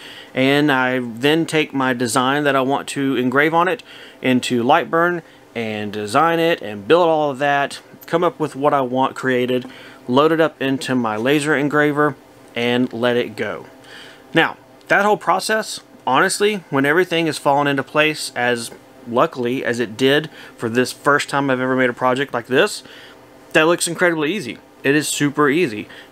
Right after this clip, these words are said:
no problems. However, this concept of, "Wow, that's easy, well, I guess it's not a quality item," is a toxic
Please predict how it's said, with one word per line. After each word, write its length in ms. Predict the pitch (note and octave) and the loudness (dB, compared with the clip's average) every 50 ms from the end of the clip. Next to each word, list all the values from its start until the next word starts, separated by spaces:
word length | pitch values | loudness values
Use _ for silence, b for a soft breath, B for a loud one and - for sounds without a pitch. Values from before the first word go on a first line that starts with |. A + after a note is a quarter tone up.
| - | -6
no 240 | A#2+ A#2 B2 C3+ D3+ | 0 2 4 4 4
problems. 520 | C3+ - E3+ F#3 F#3+ C#3+ F#2 - - - - | 4 2 2 2 2 -2 -6 -12 -16 -6 0
However, 340 | - F#3 G3 G3 F#3 F3 D#3+ | 2 2 4 4 2 2 2
this 220 | D3+ E3+ G3 F#3+ | 2 2 0 0
concept 600 | - - F3 E3 E3+ D#3+ - - E3 D#3 - - - | 0 2 2 2 2 2 0 0 0 0 0 -2 -4
of, 460 | - C#3 C#3 C3+ C3+ C3 B2+ B2+ B2+ C3 | -2 0 2 2 0 0 -2 -8 -2 0
"Wow, 220 | D#3+ E3+ D#3+ D3 | 0 2 2 0
that's 260 | C#3+ D#3 D3 - - - | -2 -2 -4 -6 -6 -2
easy, 440 | D#3 D#3+ C#3+ B2+ B2+ B2+ C3 A#2+ - - - - - - | -2 -2 -2 -2 -2 -2 -2 -4 -6 -14 -20 -20 -12 -4
well, 300 | A#2 C3 C#3+ D3 C#3+ C#3 - - - | 0 2 2 2 0 -2 -10 -14 -16
I 80 | A#2 | -14
guess 260 | G#2 D3 D3+ - - C#3 | -2 -2 -2 0 0 -4
it's 180 | - - - | -8 -8 -6
not 260 | C3+ C3 C#3+ D#3 D3 | 0 2 2 2 2
a 60 | C#3 - | -2 -6
quality 480 | - - D3 D3 D3+ C#3+ C3+ C3 - - | -4 -2 0 2 2 0 0 -4 -4 -2
item," 440 | C3 D3 D#3+ D#3 C3+ A#2 A#2 B2 B2+ B B B B B B B B - | 0 0 2 0 0 -2 -4 -6 -8 B B B B B B B B -4
is 300 | - C#3 C#3 C#3 B2+ - - - | 0 2 2 2 0 -2 -4 -4
a 260 | A#2+ B2 A#2+ A2+ - - | -2 -2 -2 -2 -6 -10
toxic 640 | - - - F#3+ F#3 - - - A#2 G2 - - | -6 -2 0 0 0 0 -4 -8 -8 -8 -10 -12